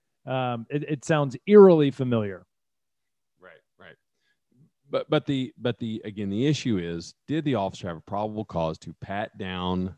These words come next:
Speaker 2: the men, uh,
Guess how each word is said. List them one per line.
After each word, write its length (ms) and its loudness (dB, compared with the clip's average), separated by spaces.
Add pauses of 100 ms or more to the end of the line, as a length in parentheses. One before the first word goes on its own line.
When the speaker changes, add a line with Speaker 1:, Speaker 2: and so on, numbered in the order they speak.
(640)
Speaker 2:
the 100 -2
men, 540 -4 (720)
uh, 320 -8